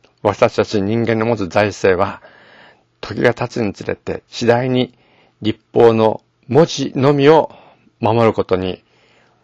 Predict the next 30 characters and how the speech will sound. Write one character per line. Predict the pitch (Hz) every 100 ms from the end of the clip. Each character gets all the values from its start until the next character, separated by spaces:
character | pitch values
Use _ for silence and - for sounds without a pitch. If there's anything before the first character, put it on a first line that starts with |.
| _ -
人 | - 104
々 | 92 95 92
を、 | 92 - - 85 - - - - -
お |
ー、 | -
急 | - 104 143
々 | 123
と | 120
さ | -
せ、 | - 95 - _ _ _ _ _ _
大 | - 123
切 | 135 123
な | 131
神 | - 139
様 | 123 104 101
の | 98
御 | 98
心 | - - 143 131
を | 123 - _ _ _
忘 | 101 98 131
れ | 120 113
去 | - 110
ら |
せ | 104 101
て | 90
い |
き | -
ま | 87
し | -
た。 | - -